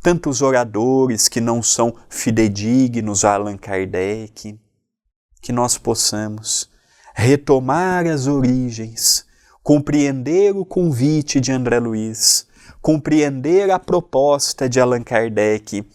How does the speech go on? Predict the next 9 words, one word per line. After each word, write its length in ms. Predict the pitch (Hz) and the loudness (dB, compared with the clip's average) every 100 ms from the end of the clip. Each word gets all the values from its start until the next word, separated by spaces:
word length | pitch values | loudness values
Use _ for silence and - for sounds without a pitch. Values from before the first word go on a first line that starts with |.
| - _ | -20 _
e 120 | 95 | -6
sermos 760 | 95 - - 175 240 226 214 190 | -2 0 0 -2 -2 -4 -2 0
aqui 260 | 185 - | 0 0
na 160 | 156 156 | -2 -4
Terra 600 | - 117 120 117 123 123 - - - | -4 2 2 2 -4 -6 -12 -16 -6
um 160 | 107 | -4
verdadeiro 1000 | 98 107 101 98 95 113 147 170 170 160 - _ | 0 0 2 0 0 -2 0 0 -2 -2 -6 _
espírita 760 | - 123 - - 101 98 98 95 | -6 0 0 0 -2 -4 -2 -4
cristão. 560 | 101 95 - - 82 | -4 -2 -2 -2 -6